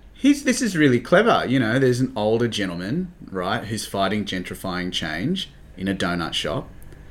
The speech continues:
You know, he's a man of, there were just complex layers to it.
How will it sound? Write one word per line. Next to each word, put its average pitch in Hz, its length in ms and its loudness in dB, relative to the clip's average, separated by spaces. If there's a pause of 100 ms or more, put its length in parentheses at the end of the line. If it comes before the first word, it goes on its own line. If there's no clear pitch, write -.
(220)
You 98 80 -2
know, 92 160 0
he's 90 280 -6
a 82 40 -6
man 92 360 -4
of, 87 100 -8 (260)
there 190 80 10
were 196 60 12
just 226 200 2
complex 175 500 2
layers 120 400 4
to 90 200 -2
it. 67 140 -6